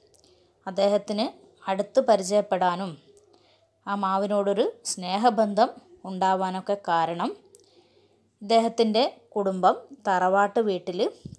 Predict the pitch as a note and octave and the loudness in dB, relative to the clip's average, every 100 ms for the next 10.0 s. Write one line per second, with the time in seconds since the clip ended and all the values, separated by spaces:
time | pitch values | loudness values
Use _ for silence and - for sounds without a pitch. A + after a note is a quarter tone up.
0 | F#3 F3 F3+ - F#3 E3+ - F3+ F3 E3 | -6 -6 -6 -6 -6 -8 -4 -2 0 0
1 | A#3 F4+ - _ _ - A3 A3 G3 F3 | 0 -2 -8 _ _ -4 -2 0 0 0
2 | E3 D3+ - _ _ _ _ _ _ _ | -2 -6 -14 _ _ _ _ _ _ _
3 | _ _ _ _ _ _ _ _ _ _ | _ _ _ _ _ _ _ _ _ _
4 | _ _ _ _ - - A#3 A#3 A3+ A#3+ | _ _ _ _ -6 -2 4 4 4 6
5 | B3 A#3+ A#3 A#3 A3 A3 A3 G#3+ B3 A#4 | 6 6 4 2 4 2 0 0 0 -2
6 | - _ _ _ - A3 A3 G#3+ G#3+ A3 | -10 _ _ _ -8 -4 -2 0 2 2
7 | A3 A#3+ A3+ G#3+ A3 B3 A#3+ A3 G#3+ G#3+ | 2 2 4 4 6 4 4 4 4 2
8 | G#3+ A3 G#3+ A3 A3 G#3 G3+ A3 G#3 G#3 | 0 -2 -2 -4 0 0 2 -2 -2 -4
9 | G#3+ G#3 G#3 G#3+ G#3 G#3+ G#3 G3 F3+ E3 | -4 -2 0 0 -2 -4 -2 -2 -4 -6